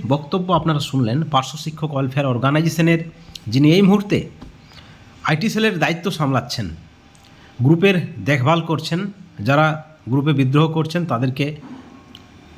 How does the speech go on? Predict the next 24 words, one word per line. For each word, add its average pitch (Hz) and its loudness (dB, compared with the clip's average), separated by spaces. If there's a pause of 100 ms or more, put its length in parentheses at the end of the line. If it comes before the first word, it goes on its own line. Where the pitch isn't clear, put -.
(120)
গেট 135 2
আউট 185 2
করে 185 -2
দিচ্ছেন, 180 -4 (560)
মুখ 185 6
বন্ধ 202 2
করে 180 0
দিচ্ছেন, 180 -6 (200)
সংগঠন 196 2
নিয়ে 160 4
ব্যস্ত 123 0
রয়েছেন। 101 -4 (1900)
এবং 165 4
সেই 208 2
সঙ্গে 226 0
তিনি 175 0 (880)
বাস্তব 151 0
সত্যটা 156 -4
তুলে 120 -2
ধরেছেন। 95 -8 (340)
কি 156 0
করে 160 2 (420)
ডক্টর 131 0
সালাম 127 0